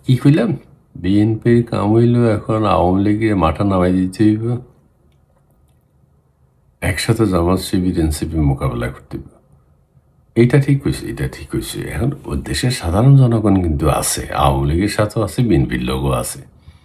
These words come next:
এখন চাচা, ভোট যেটা হইছে, কেউ মানুক আর না মানুক, কিন্তু ভোট তো হয়ে গেছে। হ্যাঁ, ও ভোট হইছে, অন হইছে। হ্যাঁ, একটা সরকার তো আইছে, তাহলে ইউনূসের বিদায় অন্তত জানোয়ার,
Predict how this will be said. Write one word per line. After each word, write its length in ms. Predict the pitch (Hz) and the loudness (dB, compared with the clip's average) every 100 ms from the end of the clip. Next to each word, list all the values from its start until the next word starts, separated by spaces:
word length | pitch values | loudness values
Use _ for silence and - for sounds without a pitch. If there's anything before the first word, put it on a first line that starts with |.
| _ _ _ - _ _ _ _ _ - - - - - - - - _ _ _ _ _ _ _ - | _ _ _ -20 _ _ _ _ _ -10 -10 -10 -14 -16 -16 -20 -20 _ _ _ _ _ _ _ -16
এখন 200 | 76 98 | -10 -8
চাচা, 340 | 120 104 - 104 | -6 -4 -4 -4
ভোট 360 | 71 98 127 | 0 2 2
যেটা 320 | 117 110 113 | 2 -2 -2
হইছে, 320 | 78 76 - 85 | 0 -2 -2 -4
কেউ 320 | - 110 135 | 0 6 6
মানুক 380 | 110 98 101 95 | 6 4 0 -2
আর 80 | |
না 220 | 82 76 64 | 0 0 0
মানুক, 300 | 60 69 - | -4 -8 -6
কিন্তু 200 | - - | -6 -2
ভোট 220 | 92 76 - | -2 -2 0
তো 80 | 143 | 4
হয়ে 180 | 101 101 | 4 4
গেছে। 340 | 104 - - - _ _ _ _ _ _ _ _ _ _ - | 0 -4 -12 -18 _ _ _ _ _ _ _ _ _ _ -2
হ্যাঁ, 200 | 226 269 | 2 6
ও 160 | 165 | 6
ভোট 320 | 175 117 143 | 4 2 2
হইছে, 220 | 185 - 175 | 0 -2 -6
অন 200 | 156 165 | -4 -4
হইছে। 400 | 160 170 170 - _ - | -4 -4 -4 -6 _ -14
হ্যাঁ, 320 | - 95 80 | -6 -2 0
একটা 220 | 87 - 131 | -2 0 0
সরকার 380 | - 92 - | 0 0 0
তো 180 | 131 - | -2 0
আইছে, 580 | - 76 71 - - - - - - | 2 2 0 -4 -10 -16 -18 -14 -2
তাহলে 180 | 104 123 | 0 4
ইউনূসের 480 | 127 123 117 120 110 | 4 6 4 4 4
বিদায় 420 | 104 104 101 90 | 4 6 6 4
অন্তত 280 | 82 95 113 | 0 -2 0
জানোয়ার, 460 | 104 87 101 107 | 0 2 4 4